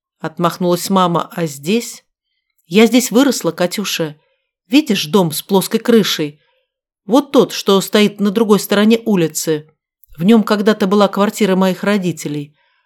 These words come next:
А то белое здание с коричневыми окнами – школа.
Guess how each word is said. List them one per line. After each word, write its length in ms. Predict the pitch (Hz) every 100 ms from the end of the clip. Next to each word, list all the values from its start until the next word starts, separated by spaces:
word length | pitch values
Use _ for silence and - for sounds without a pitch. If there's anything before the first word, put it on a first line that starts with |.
| _ _
А 100 | -
то 160 | 160 196
белое 380 | 175 220 208 202
здание 420 | 175 254 285 170
с 100 | -
коричневыми 680 | 190 185 180 190 185 190 220
окнами – 640 | 190 - 170 156 151 -
школа. 640 | - - - 214 202 185